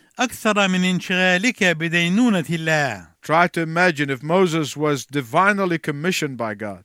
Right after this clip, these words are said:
Speaker 1: حاول أن تتخيل لو أن موسى كان منشغلا بالدعوة الإلهية من الله.
Speaker 2: he would not have looked here and there.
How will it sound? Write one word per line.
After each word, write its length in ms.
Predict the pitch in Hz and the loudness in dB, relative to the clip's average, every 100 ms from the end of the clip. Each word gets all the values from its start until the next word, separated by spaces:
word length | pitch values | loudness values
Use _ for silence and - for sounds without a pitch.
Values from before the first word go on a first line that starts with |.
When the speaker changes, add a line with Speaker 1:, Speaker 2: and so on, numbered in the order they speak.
| _ _ | _ _
Speaker 1:
حاول 460 | - 220 233 202 170 | -2 0 2 2 0
أن 200 | 156 143 | -4 -4
تتخيل 800 | 147 147 - 220 202 175 139 - _ - - - - | -8 -6 -2 2 4 2 0 -6 _ -20 -20 -18 -6
لو 200 | 170 175 | -2 2
أن 300 | 190 175 170 | 2 2 2
موسى 440 | 220 214 - 180 | 4 2 2 0
كان 380 | 175 208 185 170 | 2 2 2 0
منشغلا 720 | 175 170 233 214 202 185 175 | -2 0 0 2 4 4 2
بالدعوة 600 | 165 160 165 254 220 185 | -2 -4 -2 0 0 -2
الإلهية 880 | 185 180 170 175 175 170 262 214 170 143 | -2 -4 -4 -2 0 2 2 4 2 0
من 300 | 180 170 240 | -2 2 2
الله. 600 | 208 151 147 123 87 - _ | 2 0 -2 -2 -6 -14 _
Speaker 2:
he 60 | 151 | -2
would 180 | 160 143 | -2 0
not 160 | 160 | 0
have 220 | 160 156 139 | 0 -2 -2
looked 280 | 165 - | -4 -4
here 240 | - 160 156 | -6 -2 0
and 140 | 156 | -2
there. 280 | 156 196 107 | -4 -6 -8